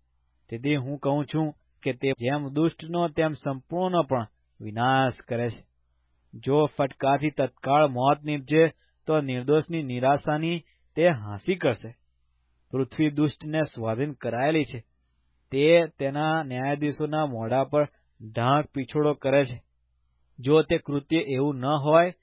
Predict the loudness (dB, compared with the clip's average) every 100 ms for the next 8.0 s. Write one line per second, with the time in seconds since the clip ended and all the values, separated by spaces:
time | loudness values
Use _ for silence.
0 | _ _ -4 -2 -2 2 2 2 -4 0
1 | 2 2 2 0 -2 -6 _ _ _ _
2 | _ _ -8 -2 0 2 2 2 2 6
3 | 4 4 _ _ _ -2 -2 -2 0 0
4 | 2 0 0 2 2 2 2 2 2 2
5 | -2 -2 2 6 6 4 -2 -14 _ _
6 | _ _ -4 2 6 8 6 2 0 0
7 | 2 2 2 2 4 6 4 4 -2